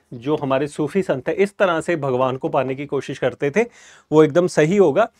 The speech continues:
कि जितना ज़्यादा हम वर्ल्डली प्लेजर्स के अंदर जाएंगे, उतना ज़्यादा हम भगवान से दूर जाते जा रहे हैं। पर with the time क्या होगा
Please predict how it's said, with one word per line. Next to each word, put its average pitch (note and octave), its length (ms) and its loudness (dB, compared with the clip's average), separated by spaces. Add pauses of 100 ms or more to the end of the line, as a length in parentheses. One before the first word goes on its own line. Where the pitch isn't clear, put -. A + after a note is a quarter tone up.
(440)
कि A#3 100 2
जितना G3 380 4
ज़्यादा G3+ 360 6
हम F3 200 2
वर्ल्डली D3+ 360 4
प्लेजर्स D#3 480 2
के F3 100 -2
अंदर C#3+ 240 0
जाएंगे, C3 320 0
उतना - 320 0
ज़्यादा C#3+ 280 4
हम D3+ 120 -2
भगवान B2+ 400 2
से D3+ 160 -2
दूर C3 260 -2
जाते C3+ 300 2
जा A#2+ 200 2
रहे C3 100 -4
हैं। F#3 80 -4
पर D#3+ 140 2
with C#3 180 2
the F#3 160 4
time E3+ 240 0
क्या D#3+ 100 2
होगा E3 260 4